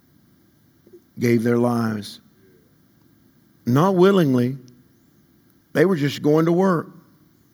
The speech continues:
They were just doing what we do every day, some flying leisurely, some having vacations, some working at the Pentagon, some work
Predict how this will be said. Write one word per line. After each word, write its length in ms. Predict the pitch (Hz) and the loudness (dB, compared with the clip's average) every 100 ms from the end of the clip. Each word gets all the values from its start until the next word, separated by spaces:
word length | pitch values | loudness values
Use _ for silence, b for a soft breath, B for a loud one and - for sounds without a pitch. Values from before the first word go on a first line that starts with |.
| _ _ - | _ _ 2
They 100 | 156 | 2
were 80 | 170 | 2
just 260 | 143 113 | -2 0
doing 300 | 127 160 156 | 2 2 2
what 240 | 160 147 151 | 0 -2 0
we 100 | 147 | 0
do 240 | 156 165 | 2 2
every 240 | 165 165 | 2 0
day, 360 | 165 180 175 135 | 0 2 2 0
some 260 | - 147 147 | -2 -2 -2
flying 460 | 143 151 156 156 | -2 0 0 0
leisurely, 680 | 156 165 143 160 160 165 156 B B | 0 -2 -2 -4 -2 -4 -6 B B
some 220 | 139 143 | 0 2
having 260 | 151 151 | 2 0
vacations, 720 | 147 156 156 156 160 160 160 - B B | 0 0 2 0 0 -4 -8 -12 B B
some 240 | - 143 147 | -2 0 2
working 320 | 147 151 151 | 0 0 -2
at 80 | 139 | -2
the 60 | |
Pentagon, 600 | 131 156 160 147 165 160 | -2 -2 -2 -2 -4 -4
some 320 | 143 - 139 151 | -4 -2 -2 0
work 300 | 151 151 | -2 -4